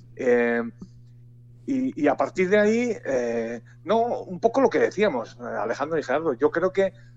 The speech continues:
que a Tiger es que es obligatorio incluirle en, <clears throat> en la terna de candidatos. Ya está, o sea, no, no hay ma-, y si luego no, no le sale,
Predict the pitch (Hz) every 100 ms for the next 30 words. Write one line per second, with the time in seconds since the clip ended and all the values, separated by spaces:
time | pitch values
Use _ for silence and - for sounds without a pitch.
0 | - - 147 147 170 190 - 185 - 196
1 | 214 170 143 139 120 117 160 135 120 120
2 | 127 117 113 113 117 113 110 110 - -
3 | - 131 110 131 117 101 98 92 90 85
4 | - - - - - - - - - -
5 | - - - 190 185 220 208 123 143 147
6 | 151 160 175 156 202 214 196 156 117 165
7 | - 151 202 233 226 220 214 208 208 214
8 | 202 202 202 202 196 196 185 185